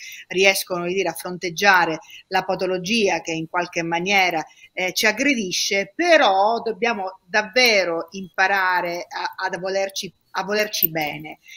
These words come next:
perché noi uomini nasciamo praticamente perfetti, cioè il nostro corpo nasce praticamente perfetto, a meno, voglio dire, di, di problematiche che poi si presentano. È la vita che noi scegliamo che in qualche maniera poi depista, no? Quindi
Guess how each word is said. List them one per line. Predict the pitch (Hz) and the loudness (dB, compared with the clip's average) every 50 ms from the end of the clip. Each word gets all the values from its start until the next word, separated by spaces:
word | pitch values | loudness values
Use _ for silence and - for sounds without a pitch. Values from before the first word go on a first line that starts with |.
| - - - _ | -20 -20 -18 _
perché | - 339 339 - 277 247 226 220 - - | -6 -4 4 6 8 8 8 6 6 2
noi | 226 240 269 262 254 220 | 0 0 2 4 4 2
uomini | 214 214 233 247 247 220 202 196 190 190 | 2 4 6 6 6 4 0 -4 -6 -6
nasciamo | 185 190 190 - - - 233 233 226 208 202 180 - _ | -4 -2 -2 -2 0 2 2 2 2 2 -4 -8 -10 _
praticamente | - 190 180 185 175 190 196 202 196 196 180 | -10 -8 -6 -4 -4 -2 -2 -2 -4 -4 -6
perfetti, | 156 160 156 - - - 156 135 - - - - 151 | -6 -6 -10 -10 -8 -8 -8 -10 -10 -16 -20 -18 -12
cioè | - - 151 | -10 -8 -8
il | - - _ 156 | -8 -10 _ -10
nostro | 170 180 - - 196 170 | -8 -8 -6 -6 -6 -2
corpo | 196 202 214 208 208 190 | 0 -2 -2 0 -2 -4
nasce | 175 180 185 - - 196 | -2 -2 -2 -2 -4 -6
praticamente | 165 180 165 170 165 185 185 196 - 175 | -8 -8 -10 -8 -6 -6 -6 -6 -6 -6
perfetto, | 165 165 - - 196 196 196 190 | -8 -8 -8 -4 -4 -4 -4 -4
a | 165 | -8
meno, | 170 180 180 175 170 | -6 -6 -8 -8 -6
voglio | 170 170 170 | -6 -4 -2
dire, | 180 180 170 | -2 -2 -2
di, | 160 160 160 _ _ | -4 -6 -10 _ _
di | - 190 180 | -14 -14 -10
problematiche | - 190 175 180 175 175 180 180 190 180 175 175 | -8 -8 -6 -4 -6 -4 -4 -4 -4 -4 -4 -4
che | 170 170 | -4 -6
poi | - 180 175 | -6 -10 -10
si | - 180 170 | -8 -8 -8
presentano. | 180 180 175 180 160 151 156 - - 170 - - - - - - - - - | -8 -8 -8 -8 -8 -8 -10 -12 -14 -16 -16 -16 -20 -20 -20 -20 -20 -8 4
È | - 277 285 277 277 240 240 | 6 6 6 6 4 4 4
la | 233 233 | 4 6
vita | 220 277 320 330 311 - 220 196 | 6 6 4 4 4 4 2 2
che | - 196 | 2 0
noi | 196 202 214 214 | 0 0 0 0
scegliamo | 214 - - 214 196 196 196 226 240 233 226 202 185 180 | 0 0 0 0 -2 -2 2 2 4 4 4 0 -2 -6
che | 175 185 | -6 -6
in | 180 180 175 | -8 -8 -4
qualche | - 185 185 185 - 190 | -4 -6 -4 -4 -6 -6
maniera | 180 180 180 185 190 190 185 180 | -4 -4 -4 -2 0 0 -2 -2
poi | 175 - 190 180 170 170 165 - - - _ _ _ | -4 -4 -2 0 0 -2 -4 -6 -16 -20 _ _ _
depista, | - 175 220 226 226 240 226 214 - - - - - 185 160 160 | 4 6 6 6 6 4 0 0 0 -2 -2 -2 -2 -4 -4 -2
no? | 170 196 233 269 269 | -2 -2 -2 -4 -4
Quindi | - 220 202 196 185 180 180 180 | -4 -8 -8 -8 -6 -6 -6 -6